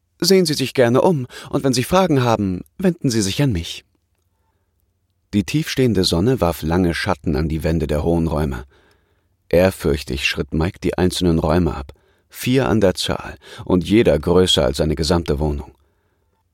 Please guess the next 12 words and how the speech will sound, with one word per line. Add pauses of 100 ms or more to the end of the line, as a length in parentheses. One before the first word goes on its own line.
(120)
Wunderschön
eingerichtet, (160)
voll
möbliert. (520)
Sein
alter
Scheiß
konnte
bleiben,
wo
er
war.